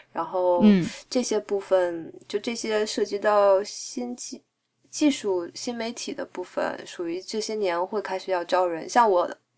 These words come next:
Speaker 1: 呃，我们的很多老师以及请过来的嘉宾，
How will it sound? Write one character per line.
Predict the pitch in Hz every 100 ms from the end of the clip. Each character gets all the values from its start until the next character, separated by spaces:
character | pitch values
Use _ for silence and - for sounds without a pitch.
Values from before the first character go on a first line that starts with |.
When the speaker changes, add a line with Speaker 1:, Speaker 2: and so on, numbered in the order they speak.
| -
Speaker 1:
呃， | 185 - - - _ _ - - _
我 | 196
们 | 180 185 196
的 | 208 233
很 | 196
多 | 185 190
老 | 170 170
师 | - 180 180
以 | 170
及 | 151 - 175
请 | - 160
过 | 208
来 | 196 170
的 | 180
嘉 | - 190
宾， | - 196 196